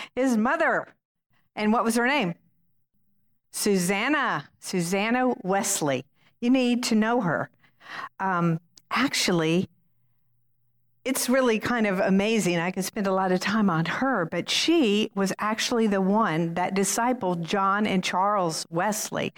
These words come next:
Who's Charles Wesley? The brother, and what did he do? Yes, six thousand hymns.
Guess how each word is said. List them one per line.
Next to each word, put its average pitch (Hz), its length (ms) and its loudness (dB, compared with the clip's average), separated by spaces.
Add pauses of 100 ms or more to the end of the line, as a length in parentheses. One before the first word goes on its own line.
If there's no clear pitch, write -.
(100)
Who's 240 180 -2
Charles 196 420 0
Wesley? 139 460 -6 (1160)
The 233 80 -2
brother, 254 400 2
and 233 120 2
what 240 120 2
did 247 80 2
he 254 160 2
do? 160 340 0 (1400)
Yes, 349 320 0
six - 560 -2
thousand 285 460 0
hymns. 262 800 0